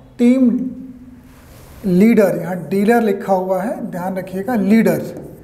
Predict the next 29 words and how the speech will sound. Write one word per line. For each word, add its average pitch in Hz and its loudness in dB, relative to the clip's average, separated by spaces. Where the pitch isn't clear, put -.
लीडर 240 4
के 262 0
रूप 220 0
में 226 -4
आप 220 -2
इस - -10
स्थिति 220 -8
में 269 -2
क्या 214 2
करेंगे? 185 0
देखिए, 226 2
बड़ा 214 4
सिंपल 220 -2
सा 226 2
क्वेश्चन - -6
है 226 0
ये 214 4
कि - -2
मान 214 4
लीजिए 240 4
कोई 226 2
व्यक्ति 214 0
है 214 2
जो 220 0
आपकी 208 0
टीम 214 -2
में 226 0
शामिल 214 2
है - -4